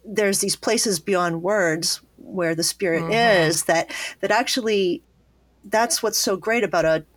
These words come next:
Speaker 1: a companion, spiritual companion, is this holy noticing. And they'll say,
Speaker 2: Mm-hmm.
Speaker 1: "Yes, yes, yeah, keep going with that."
Speaker 2: Mm-hmm.
Speaker 1: They'll say, "I see what you're doing and you're on to something." And that's part of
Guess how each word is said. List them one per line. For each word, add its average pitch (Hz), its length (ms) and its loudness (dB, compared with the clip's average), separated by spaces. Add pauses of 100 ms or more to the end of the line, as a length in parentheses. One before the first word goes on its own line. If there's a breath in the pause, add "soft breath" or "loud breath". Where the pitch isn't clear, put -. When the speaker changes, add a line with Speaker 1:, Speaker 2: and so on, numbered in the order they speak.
(140)
Speaker 1:
a 175 60 -10
companion, 202 440 0
spiritual 196 340 -2
companion, 190 460 0
is 165 220 -2
this 160 140 -2
holy 208 340 0
noticing. 175 580 0 (1000)
And 202 100 -4
they'll 190 120 0
say, 185 200 -2
Speaker 2:
Mm-hmm. 185 80 -2
Speaker 1:
"Yes, 214 560 2
yes, 220 460 2
yeah, 214 140 2
keep 311 280 -2
going 226 320 0
with 180 140 -2
that." 101 260 -2 (640)
Speaker 2:
Mm-hmm. 156 400 -6 (160)
Speaker 1:
They'll 196 100 0
say, 196 200 2
"I 175 40 4
see 247 240 0
what 262 160 0
you're 254 100 0
doing 196 460 0
and 160 120 -2
you're 160 160 -2
on 202 280 2
to 185 60 -2
something." 147 540 -4 (520 loud breath)
And 190 160 -4
that's 196 240 -2
part 208 400 0
of 175 240 -2